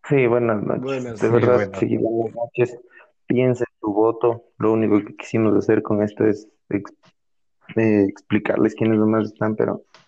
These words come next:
Speaker 1: de verdad piensa en su voto. Ustedes creen que solo es un votito, pero es la decisión de a dónde queremos dirigir este país. Sin
Speaker 3: Si
Speaker 1: más,
Speaker 3: queremos dirigirnos
Speaker 1: decir
Speaker 3: al extranjero.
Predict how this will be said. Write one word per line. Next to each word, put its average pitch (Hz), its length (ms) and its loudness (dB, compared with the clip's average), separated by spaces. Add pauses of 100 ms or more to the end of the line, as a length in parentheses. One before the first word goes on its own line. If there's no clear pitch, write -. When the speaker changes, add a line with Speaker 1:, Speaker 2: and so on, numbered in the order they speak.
(260)
Speaker 1:
de - 80 0
verdad 311 300 2
piensa 233 240 -6
en 135 60 -2
su 113 100 -6
voto. 107 240 0 (480)
Ustedes 123 400 -4
creen 117 240 -12
que - 100 -20
solo 110 240 2
es 107 80 4
un 110 300 2
votito, 110 640 -2
pero 101 400 0 (1040)
es 113 240 4
la 107 240 4
decisión 107 800 2
de 53 400 0 (400)
a 110 80 -2
dónde 110 340 2
queremos 107 520 0
dirigir 104 500 2
este - 300 -8
país. 53 300 0 (1200)
Sin 139 220 2
Speaker 3:
Si 143 40 6
Speaker 1:
más, 147 160 4
Speaker 3:
queremos 107 380 -4
dirigirnos 110 640 2
Speaker 1:
decir 127 80 6
Speaker 3:
al 98 100 2
extranjero. 120 880 -4